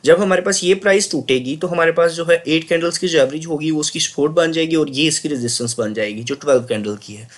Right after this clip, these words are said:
इसने फ़ोर्टी वन तोड़ना है, तो हम एक्सपेक्टेड है कि फ़ोर्टी वन तोड़ने के बाद वो फ़ोर्टी थ्री को टेस्ट चेक करे।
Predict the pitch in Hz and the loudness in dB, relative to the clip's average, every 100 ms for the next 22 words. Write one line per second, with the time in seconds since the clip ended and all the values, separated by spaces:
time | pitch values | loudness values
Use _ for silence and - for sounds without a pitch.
0 | - - - 143 185 160 165 180 165 190 | -20 -16 -4 0 2 2 2 4 4 4
1 | 185 175 175 180 170 165 165 - - - | 4 2 4 2 2 2 0 -2 -2 0
2 | 143 - 185 175 139 143 160 151 151 160 | 0 4 4 4 2 2 2 2 2 0
3 | 139 151 180 156 135 135 131 139 123 104 | 0 0 2 2 2 0 0 0 0 0
4 | 104 156 - - - - 127 147 156 160 | 0 -2 -8 -14 -14 -6 0 0 2 2
5 | 160 180 - 113 113 107 117 - - - | 2 -2 -2 -2 -2 0 -2 -2 -10 0
6 | 147 156 170 170 | 2 6 6 6